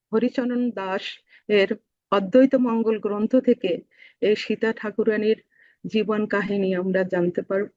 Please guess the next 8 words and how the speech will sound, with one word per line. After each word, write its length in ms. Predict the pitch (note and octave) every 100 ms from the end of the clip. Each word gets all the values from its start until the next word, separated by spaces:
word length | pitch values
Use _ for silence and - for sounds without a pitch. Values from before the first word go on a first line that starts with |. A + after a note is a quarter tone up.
| _ _ _ _
পারি। 360 | F3+ F3 F3 F#3 _ _ _ _ _ _ _ _ _ _ _ _ _ _ _ _ _ _ _ _ _ _ _ _ _ _ _ _ _ - _ _ -
সীতা, 540 | - A#3 - B3 B3+ C4 _ _ _ - - _ _ -
শ্রীমতী 560 | - A#3+ C4 B3+ - C4+
সীতা 360 | - A#3 B3
ঠাকুরানী 640 | A3+ A#3+ B3+ B3+ B3 B3+ C4
হলেন 320 | A#3 G#3 G3+ A#3 -
অদ্বৈত 460 | G3+ F#3+ G3 B3 A#3+
আচার্যের, 680 | G3+ - G#3 F#3+ - A3+